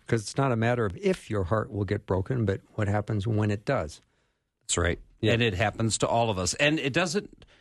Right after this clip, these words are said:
Speaker 2: there are, there are different ways that a, a heart can be broken. It doesn't always mean a loved one, but usually it, it's, it's attached to that.
Speaker 1: Mm-hmm.
Speaker 2: And, uh, so we could talk about maybe some different ways that, uh, uh, whether it's a failed relationship or,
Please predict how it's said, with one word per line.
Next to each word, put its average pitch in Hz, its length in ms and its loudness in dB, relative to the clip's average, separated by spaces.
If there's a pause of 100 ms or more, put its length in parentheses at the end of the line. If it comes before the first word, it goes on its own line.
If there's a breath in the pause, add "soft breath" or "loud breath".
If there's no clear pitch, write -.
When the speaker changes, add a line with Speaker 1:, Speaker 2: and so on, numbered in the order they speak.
(200 soft breath)
Speaker 2:
there 156 220 4
are, 151 100 4 (180)
there 143 260 2
are 135 80 2
different 113 380 -4
ways 127 320 2
that 104 120 2
a, 92 120 0 (140)
a 92 120 0
heart 95 320 2
can 95 160 0
be 92 100 4
broken. 85 420 0
It 85 100 0
doesn't 113 360 0
always 127 380 2
mean 117 160 2
a 110 60 2
loved 104 260 2
one, 107 180 0
but 92 200 -2 (100)
usually 123 540 2
it, 113 180 -4 (380 loud breath)
it's, - 320 -2
it's 107 180 0
attached - 540 0
to 101 120 2
that. 78 300 0
Speaker 1:
Mm-hmm. 117 200 2
Speaker 2:
And, 107 340 2
uh, 95 180 0
so - 140 2
we 139 120 0
could 139 140 -2
talk 139 220 0
about 127 280 0 (360 loud breath)
maybe 120 220 0
some 139 180 2
different 104 280 -2
ways 90 220 2
that, 92 280 0
uh, 98 180 4 (460 loud breath)
uh, 95 280 4 (240)
whether 107 280 2
it's 104 120 -2
a 117 60 0
failed 131 320 0
relationship 135 800 0
or, 110 420 0